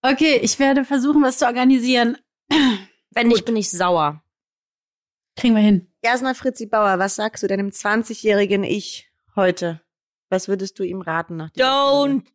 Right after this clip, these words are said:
Speaker 2: just don't.
Speaker 3: Oh Mann, jetzt hängt's wieder an mir. Ihr macht's euch aber auch einfach.
Speaker 2: Was
Speaker 3: Und
Speaker 2: sagst du deinem
Speaker 3: jedes Mal die
Speaker 2: zwanzigjährigen
Speaker 3: gleiche
Speaker 2: Ich, Anna?
Speaker 3: Scheiße.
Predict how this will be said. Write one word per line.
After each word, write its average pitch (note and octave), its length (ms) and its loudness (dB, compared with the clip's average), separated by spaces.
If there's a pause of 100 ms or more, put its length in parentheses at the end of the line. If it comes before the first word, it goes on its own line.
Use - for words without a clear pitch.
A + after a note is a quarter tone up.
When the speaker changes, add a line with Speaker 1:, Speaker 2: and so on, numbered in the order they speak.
(160)
Speaker 2:
just D#4+ 460 0
don't. C#4 800 0 (160)
Speaker 3:
Oh G#3 160 2 (240)
Mann, F3 240 0
jetzt F3+ 220 -2
hängt's A#3 400 2
wieder A3+ 220 0
an A3 180 0
mir. A3 240 2
Ihr G3+ 120 -6
macht's A#3+ 340 -6
euch - 240 -2
aber A3 200 -2
auch A3+ 80 -6 (100)
einfach. G3+ 520 0
Speaker 2:
Was B3+ 140 -2
Speaker 3:
Und - 20 0
Speaker 2:
sagst - 320 -2
du D4 100 2
deinem C#4+ 200 2
Speaker 3:
jedes G4+ 180 2
Mal C#4 100 0
die C4+ 60 0
Speaker 2:
zwanzigjährigen C4 500 2
Speaker 3:
gleiche F#3+ 320 2
Speaker 2:
Ich, E3+ 200 -6
Anna? D3+ 180 0
Speaker 3:
Scheiße. G#3 280 -6